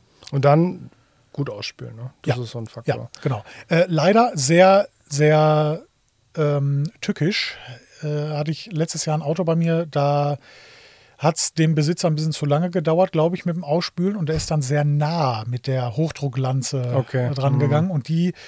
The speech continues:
Speaker 2: Striemen, die Streifen hab ich nicht mehr rausgekriegt, ne?
Speaker 1: Wow.
Speaker 2: Also das war dann im Stoff. Also
Speaker 1: Ja.
Speaker 2: der Stoff hat sich quasi aufgestellt,
Speaker 1: Ja.
Speaker 2: entwirrt,
Speaker 1: Ja.
Speaker 2: sag ich mal.
Speaker 1: Ja.
Speaker 2: Die,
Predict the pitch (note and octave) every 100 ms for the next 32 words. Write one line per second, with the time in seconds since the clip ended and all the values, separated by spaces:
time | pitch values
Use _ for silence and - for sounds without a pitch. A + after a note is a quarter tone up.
0 | - - - - - - F3 E3+ C3+ B2+
1 | D3 D#3+ E3 E3+ E3+ - C#3+ D#3 D3+ A#2
2 | B2+ - E3 - D#3 D#3+ C3+ C3 - -
3 | - - C3 D3+ A#2 A2+ - - C#3+ D3+
4 | - D#3 E3+ - F3+ G#3+ - - G#3 -
5 | F3 C3+ D3 - F3+ - F3+ E3+ - D3+
6 | D3+ - D#3+ G3 G3+ - C3+ F3 G3+ -
7 | - B2+ C3 A#2+ D3+ G3+ - - C3 E3
8 | G3 - F#3+ A3+ C#3+ C3 C3 - - -
9 | - _ _ _ - E3 F#3 F#3+